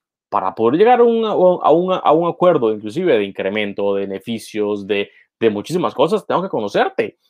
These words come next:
y para eso tiene que pasar un tiempo. No vengas, por favor, a aplicar a, a four Geeks exigiendo cosas si no has demostrado cuál es tu valor,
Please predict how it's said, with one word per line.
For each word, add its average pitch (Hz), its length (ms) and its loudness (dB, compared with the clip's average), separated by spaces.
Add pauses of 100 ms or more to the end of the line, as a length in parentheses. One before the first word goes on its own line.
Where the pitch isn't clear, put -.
(120)
y 110 100 -4
para 101 200 2
eso 147 140 0
tiene 196 160 0
que 202 80 0
pasar 147 180 0
un 143 140 -2
tiempo. 101 400 -4
No 143 300 0
vengas, 196 420 0
por 117 160 0
favor, 110 240 2
a 107 60 2
aplicar 104 340 -2
a, 101 420 4
a 101 60 0
four 104 260 -2
Geeks 107 380 -8
exigiendo 117 720 -4
cosas 190 400 -2 (260)
si - 260 -4
no 131 200 0
has 131 100 -2
demostrado 131 540 0
cuál 127 160 2
es 117 160 -10
tu 127 80 -2
valor, 101 360 2